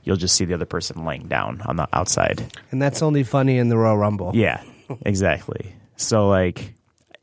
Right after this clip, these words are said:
Speaker 1: that's why I'm okay with it being only six. Is it's, it gives everyone time to shine. People aren't just, like, waiting around to do stuff. I'm, I'm optimistic. It should still be a good match. You'll still get some good talent in there.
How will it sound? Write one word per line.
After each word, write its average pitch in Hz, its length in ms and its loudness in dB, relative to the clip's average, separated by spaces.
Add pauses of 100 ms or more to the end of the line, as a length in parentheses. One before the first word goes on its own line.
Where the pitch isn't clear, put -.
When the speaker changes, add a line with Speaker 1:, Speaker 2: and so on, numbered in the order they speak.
(280)
Speaker 1:
that's 117 320 2
why 117 220 4
I'm 104 100 4
okay 95 240 2
with 90 160 -2
it - 80 -8
being 85 160 -4
only 85 180 -4
six. - 400 -4
Is - 220 -6
it's, - 380 0
it 107 100 -2
gives 101 220 2
everyone 104 260 4
time 95 280 0
to 90 80 -2
shine. 85 520 -2 (460)
People 101 260 0
aren't 87 220 2
just, - 180 0
like, 82 200 -2 (180)
waiting 92 360 -2
around 85 280 -2
to 82 60 -10
do 82 180 -6
stuff. - 580 -4 (1120)
I'm, 131 260 6
I'm 175 320 4 (140)
optimistic. 107 680 2
It 113 80 2
should 143 240 0
still 123 180 2
be 110 120 2
a 104 60 4
good 92 180 2
match. 92 340 0
You'll 101 120 2
still 95 260 2
get 92 240 2
some - 180 -4
good 90 200 2
talent 87 380 0
in 73 40 -4
there. 87 340 0